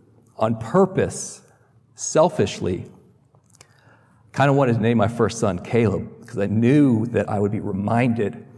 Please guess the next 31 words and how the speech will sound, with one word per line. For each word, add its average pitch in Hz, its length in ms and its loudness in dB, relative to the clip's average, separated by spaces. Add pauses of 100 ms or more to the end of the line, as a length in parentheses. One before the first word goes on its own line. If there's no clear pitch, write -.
(380)
of 104 180 -4
this 101 160 -2
story, 113 440 -2
of 113 140 -4
his 143 840 -2 (280)
approach - 600 -2 (200)
to 120 140 0
this 101 240 -2
story. 90 540 -8 (460)
There's 127 160 0
a 120 60 0
lot 123 260 4
of 143 80 0
different 147 440 0 (520)
angles, 120 480 0
there's 107 160 -10
a 123 40 -2
lot 120 140 4
of 131 60 0
different 127 240 -2
layers 120 580 2
of, 110 160 -2
of 110 160 0
what 117 160 2
is 113 140 0
involved 104 560 0 (520)
in, 104 380 -2
uh, 104 320 0
in 107 160 0
this 107 180 -4
parsha. 107 540 -2